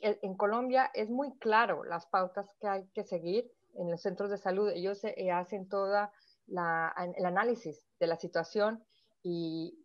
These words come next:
el animal, si es vacunado, se pone en observación. Si el animal no está vacunado, se tiene que, que tomar, eh, muestras de cerebro y ya, y mandarlas a, a, al Instituto Nacional de Salud para, para hacer la identificación.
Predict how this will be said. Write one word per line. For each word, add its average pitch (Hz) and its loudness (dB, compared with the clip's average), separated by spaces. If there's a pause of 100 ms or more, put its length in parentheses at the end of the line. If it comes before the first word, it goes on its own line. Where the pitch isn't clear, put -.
(120)
el 151 -6
animal, 170 4
si 185 -4
es 175 0
vacunado, 165 2
se 175 -10
pone 165 -2
en 160 -6
observación. 185 -2
Si 190 -10
el 160 -4
animal 151 -4
no 165 -6
está - -10
vacunado, 170 -2 (200)
se - -10
tiene 214 2 (320)
que, 170 0
que 170 -4
tomar, 165 -2
eh, 160 -4
muestras 175 -2
de 165 0
cerebro 170 0
y 160 -8
ya, 165 -2
y 165 -8
mandarlas 156 -2
a, 156 -4
a, 151 -6
al 147 -8
Instituto 165 -10
Nacional 156 -6
de 156 -10
Salud 156 -6
para, 147 -4
para 143 -8
hacer 156 -8
la 160 -4
identificación. 160 -4